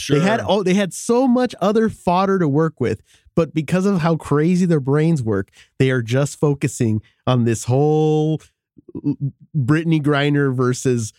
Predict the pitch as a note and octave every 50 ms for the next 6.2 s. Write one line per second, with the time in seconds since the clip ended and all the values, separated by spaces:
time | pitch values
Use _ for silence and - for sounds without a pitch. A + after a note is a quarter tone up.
0 | - - B2+ G#2+ - - C3 A2+ G#2 F2+ D#2 - - - - G#2+ A#2+ B2+ C3 B2+
1 | B2 A#2+ A#2+ B2+ C3+ C#3 D3 D3+ D3+ C#3+ C3+ - - B2 - - - C3+ B2 A#2+
2 | A#2 A2 A#2+ A#2 A2 - C3+ C3 B2+ A#2+ - - B2+ B2 A#2 A2+ A2+ - - A2+
3 | G#2+ G#2 - - - - D#3+ D#3 D#3 D#3 D#3 D3 C3 B2+ B2+ C3 C#3 C#3 C3+ B2
4 | A2+ G2+ - - A2 G#2+ A2 A2+ A#2+ A#2+ - - A#2+ A2 A2 G#2+ G2+ F#2+ - G#2+
5 | G#2 F#2 F2 A2+ A#2+ A#2 A#2 A2+ A2 G2+ - - - A#2+ A#2+ A#2 G2+ - - G#2+
6 | G2+ F#2+ F#2+